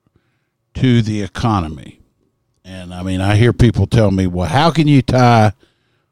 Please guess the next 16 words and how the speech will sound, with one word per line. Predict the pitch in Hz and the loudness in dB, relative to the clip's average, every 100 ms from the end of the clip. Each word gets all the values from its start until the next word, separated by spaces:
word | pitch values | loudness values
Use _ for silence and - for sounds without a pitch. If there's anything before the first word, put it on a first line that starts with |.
| _ _ _ _ | _ _ _ _
People | - 165 170 | 0 2 4
don't | 151 | 4
wanna | 147 139 127 | 4 4 4
hear | 131 123 | 4 4
about | 107 107 92 | 4 2 0
politics. | - 117 110 92 92 82 - | 0 2 2 0 -2 -4 -4
They | 98 | 0
wanna | 101 98 95 | 2 2 4
hear | 104 98 | 2 2
about, | 85 92 87 87 80 - | 0 0 0 -2 -6 -12
you | 92 | -10
know, | 80 80 76 73 - | -10 -10 -12 -14 -14
investments | 82 82 98 87 82 80 - | -12 -6 -4 -4 -8 -10 -10
and | 69 | -12
stuff. | - 85 78 - _ _ _ _ _ _ _ _ _ _ | -8 -8 -8 -14 _ _ _ _ _ _ _ _ _ _
Folks, | - 131 131 - - | -2 0 0 -2 -12